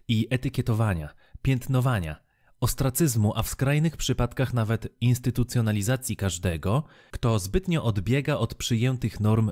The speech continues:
normalności. Benjamin Rush, założyciel Amerykańskiego Towarzystwa Psychiatrycznego, uosabia ten pogląd następującym stwierdzeniem: "Zdrowy rozsądek to zdolność oceniania rzeczy tak jak inni ludzie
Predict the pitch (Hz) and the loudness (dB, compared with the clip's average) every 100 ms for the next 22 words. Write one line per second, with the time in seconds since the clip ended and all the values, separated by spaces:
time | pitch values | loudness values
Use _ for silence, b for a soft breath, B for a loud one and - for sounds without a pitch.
0 | - 101 101 95 92 78 - - - - | -2 0 2 4 2 0 -2 -6 -8 -18
1 | b b b - 143 180 185 170 123 104 | b b b -6 0 0 2 2 2 2
2 | 87 113 - - 95 117 110 131 139 120 | 0 -4 -8 -6 0 2 4 2 -2 -2
3 | - 110 117 120 110 104 - 131 123 - | -2 0 2 2 2 0 -2 -2 0 0
4 | 107 101 127 - - 87 - 107 101 95 | 0 0 -2 -4 -2 -2 -2 -2 0 0
5 | 107 - 110 113 135 139 B B B 139 | 0 0 0 2 0 -2 B B B -2
6 | 147 139 160 156 156 143 120 - 127 110 | 2 2 0 0 0 0 0 2 0 0
7 | 117 113 - 107 113 - 120 104 104 92 | 0 0 -4 -2 -2 0 0 2 2 2
8 | - 92 - 92 85 90 71 71 - _ | 0 -4 0 0 0 -2 -4 -10 -16 _
9 | 104 156 185 190 127 - 135 151 180 - | -2 0 2 2 0 0 0 0 -2 -4
10 | 120 120 - - 95 113 135 139 139 - | 0 0 -2 -6 0 2 2 2 0 -2
11 | - - 120 - 113 101 113 113 101 101 | -10 -4 -2 0 0 0 0 0 0 0
12 | 92 - 98 104 - 98 - 117 110 104 | -2 -2 0 0 -2 -4 -2 2 2 2
13 | 110 139 123 | 2 2 0